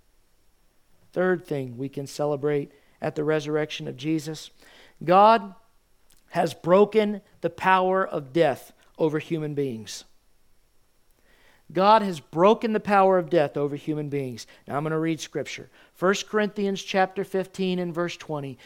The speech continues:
Listen to the Apostle Paul say this so clearly. "But now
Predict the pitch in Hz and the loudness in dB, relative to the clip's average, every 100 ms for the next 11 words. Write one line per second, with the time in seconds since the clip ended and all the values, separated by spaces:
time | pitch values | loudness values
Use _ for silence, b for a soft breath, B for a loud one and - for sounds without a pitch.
0 | b b 175 202 226 214 196 208 202 202 | b b 0 0 0 -2 0 0 2 4
1 | 208 190 190 180 190 196 196 190 B B | 4 2 -4 0 4 6 4 0 B B
2 | - 202 202 202 - 208 208 - 165 135 | 0 2 4 0 0 0 0 -2 -4 -4
3 | 117 113 - _ _ _ _ _ _ _ | -8 -14 -20 _ _ _ _ _ _ _
4 | _ b b b b 180 196 196 202 233 | _ b b b b 2 4 4 4 6
5 | 247 262 247 | 6 4 -2